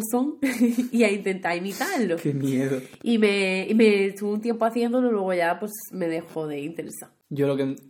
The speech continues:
Speaker 2: más recuerdo así que chocara yo con mi rol de género era que no me gustaban las cosas que me tenían que gustar de niño. Pues, tipo, yo recuerdo que me hacían como mucho hincapié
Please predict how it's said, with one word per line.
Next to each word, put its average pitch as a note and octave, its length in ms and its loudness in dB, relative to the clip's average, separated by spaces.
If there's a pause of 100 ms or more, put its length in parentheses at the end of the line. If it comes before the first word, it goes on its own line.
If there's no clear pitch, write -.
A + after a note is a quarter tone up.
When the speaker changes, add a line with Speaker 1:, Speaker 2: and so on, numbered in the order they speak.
(300)
Speaker 2:
más D3 260 -2
recuerdo E3 340 -2
así D#3+ 220 -4
que C#3 120 -2
chocara C#3+ 400 -2
yo D#3 100 -2
con D#3 140 -4
mi D3 100 0
rol C#3+ 220 -2
de C#3 80 -2
género D#3+ 400 -2
era C3 280 -2
que C3+ 140 -2
no C#3 140 -2
me C#3+ 80 0
gustaban D3+ 580 -2 (500)
las D3+ 220 -2
cosas F3 320 -2
que - 80 -6
me B2+ 100 -2
tenían C3+ 240 -4
que D3 100 -2
gustar C#3 380 -2
de C#3 100 -2
niño. C#3+ 380 -2 (460)
Pues, - 160 -4
tipo, C3 200 -2
yo C3 120 2
recuerdo C3 320 0
que C#3 80 -2
me C3+ 100 -2
hacían C3 360 -4
como C3+ 160 -2
mucho B2+ 400 0
hincapié C#3+ 680 0